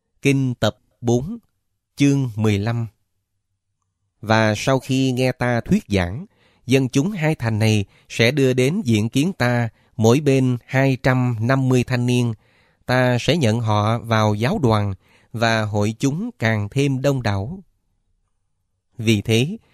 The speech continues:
sau khi đã tắm rửa, Ngài đến thành Savatthi khất thực.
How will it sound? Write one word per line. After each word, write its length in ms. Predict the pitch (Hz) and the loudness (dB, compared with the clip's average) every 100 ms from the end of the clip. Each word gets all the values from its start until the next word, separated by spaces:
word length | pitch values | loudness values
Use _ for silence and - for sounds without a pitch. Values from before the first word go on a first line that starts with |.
| _ | _
sau 220 | - 131 | -2 -2
khi 280 | 123 131 127 | 2 2 4
đã 100 | 113 | 2
tắm 220 | 120 175 151 | 0 -2 0
rửa, 340 | 107 104 160 214 _ _ | 0 -2 -6 -12 _ _
Ngài 300 | 117 120 120 | -2 2 2
đến 180 | 120 214 120 | 2 -2 0
thành 280 | 113 107 104 | 0 2 0
Savatthi 760 | 131 127 143 - 131 123 120 - _ | -2 -2 -2 -6 -4 -2 -2 -6 _
khất 280 | - 226 - | -6 -6 -4
thực. 260 | 104 101 | -4 -4